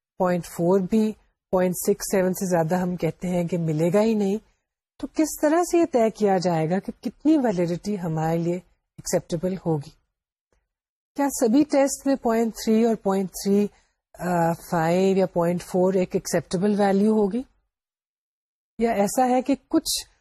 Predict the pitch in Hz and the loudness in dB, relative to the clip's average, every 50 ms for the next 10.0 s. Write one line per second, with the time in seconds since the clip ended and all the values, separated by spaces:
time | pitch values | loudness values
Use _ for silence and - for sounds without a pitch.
0 | _ _ - - 220 202 - 190 175 170 160 - - 185 180 165 - 170 175 185 | _ _ -6 -4 -4 -2 -2 0 0 0 0 0 -4 -4 -4 -4 -4 -4 -2 -2
1 | 214 240 247 226 - - 208 - - - 175 156 147 147 147 151 156 - - 175 | -2 -2 -2 -4 -2 -4 -6 -6 -4 -4 -2 -2 0 0 0 -2 -2 -4 -4 -4
2 | 175 170 170 170 _ _ _ _ _ _ _ - - 185 202 - - 269 - - | -4 -4 -4 -6 _ _ _ _ _ _ _ -4 -2 -2 -2 0 -2 -4 -4 -2
3 | - 185 185 170 - 185 170 170 - - 233 - - 240 233 208 202 190 - - | -4 -4 -4 -2 -2 -2 -2 -2 0 -4 -4 -4 0 0 2 2 2 0 0 -4
4 | 196 180 170 160 165 170 180 175 170 175 175 170 175 175 - - 175 160 - - | -2 0 0 0 0 0 0 2 2 2 2 2 2 0 0 0 -2 -2 -2 -2
5 | 180 170 165 165 - - 165 160 160 156 160 170 170 190 - - 170 165 165 170 | -2 -2 -2 -2 -2 -2 -2 0 0 0 -2 -2 -2 -4 -4 -2 -2 -2 -2 -2
6 | 165 - - - 190 185 180 - - 180 165 - - 165 165 170 165 - - - | -2 -4 -4 -2 -2 -2 -2 -2 -4 -6 -6 -4 -2 -2 -2 -2 -4 -4 -2 0
7 | 175 165 185 208 202 185 - _ _ _ _ _ _ _ _ _ _ - - 190 | 0 2 2 0 0 -2 -6 _ _ _ _ _ _ _ _ _ _ -4 -2 0
8 | 185 180 175 160 156 - 185 190 175 160 156 151 151 147 - 160 165 160 - 170 | 2 2 2 0 0 -2 -2 0 0 0 0 0 -2 -2 -2 -2 -2 -2 -2 -2
9 | 156 143 139 156 175 185 185 - - 208 - - - 208 202 185 175 185 240 | -2 -2 0 0 0 0 0 -2 -4 -6 -6 -4 -4 -4 -2 -2 -2 -4 -4